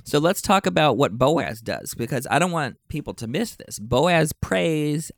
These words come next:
and then puts his prayers into action. Let's look at chapter two, verses,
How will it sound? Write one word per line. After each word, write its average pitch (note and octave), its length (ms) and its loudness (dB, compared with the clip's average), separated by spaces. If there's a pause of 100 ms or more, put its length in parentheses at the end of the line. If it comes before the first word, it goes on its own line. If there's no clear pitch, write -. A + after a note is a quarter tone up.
and D#3 180 2
then F#3+ 160 2
puts - 240 -4
his F#3+ 160 -2
prayers D3 440 0
into C3+ 260 -4
action. D#3 500 -6
Let's C3+ 220 -8
look C3 140 -6
at - 80 -10 (420)
chapter C3+ 320 -2
two, A#2+ 300 -2
verses, A2 540 -6